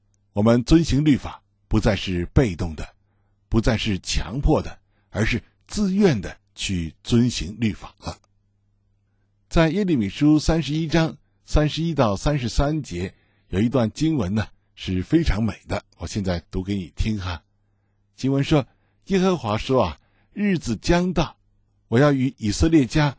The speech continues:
和犹大家另立新约，不像我拉着他们祖宗的手，领他们出埃及地的时候与他们所立的约。我虽做他们的丈夫，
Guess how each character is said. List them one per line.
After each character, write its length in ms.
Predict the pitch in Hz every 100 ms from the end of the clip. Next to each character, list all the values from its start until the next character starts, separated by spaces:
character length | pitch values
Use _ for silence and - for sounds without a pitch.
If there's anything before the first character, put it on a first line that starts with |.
| _
和 140 | - 131
犹 260 | 98 110
大 200 | 151 147
家 260 | 110 147 135 _ _
另 400 | 165 208 160 104
立 200 | 123 107 -
新 300 | - 117 120
约， 280 | 113 110 - _ _ _ _ _ _
不 100 | 123
像 220 | 123 131
我 220 | 98 95
拉 200 | 90 131
着 120 | 123 120
他 160 | 131
们 160 | 135 123
祖 200 | - 80
宗 140 | 139
的 80 | 147
手， 300 | 123 95 85 - _ _
领 160 | 110 110
他 120 | 151
们 140 | 156 143
出 180 | 185 175
埃 340 | - 180 190
及 220 | 147 110
地 220 | - 127
的 100 | 98
时 200 | 90 104
候 220 | 95 101 - _ _
与 120 | - 90
他 160 | -
们 140 | 120 113
所 240 | - -
立 120 | 110 104
的 100 | 71
约。 300 | 104 117 - _ _ _ _ _ _
我 140 | 95
虽 220 | - 143
做 200 | 139 127
他 180 | 98 135
们 100 | 139
的 80 | 135
丈 300 | - 180 120
夫， 300 | 98 95 85